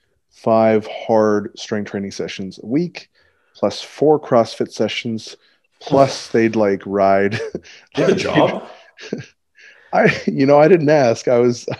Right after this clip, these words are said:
Speaker 1: <laughs> I was a little preoccupied just taking all these notes. I was like, "Oh my God, man." And, uh, yeah, and then on top of that, they do, like, a hundred miles a week on their bike or something like that.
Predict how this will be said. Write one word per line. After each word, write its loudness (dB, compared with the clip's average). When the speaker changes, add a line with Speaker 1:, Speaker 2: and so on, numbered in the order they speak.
Speaker 1:
<laughs> -6
I 0
was -2
a -4
little 0
preoccupied 0
just -6
taking -2
all -2
these -6
notes. -4
I -6
was 0
like, 0
"Oh -4
my -2
God, 0
man." -6
And, -2
uh, 2
yeah, 2
and -2
then 0
on 0
top 4
of -2
that, 2
they -2
do, -2
like, 0
a -4
hundred -6
miles -2
a -12
week -10
on -14
their -10
bike -8
or -12
something -16
like -12
that. -6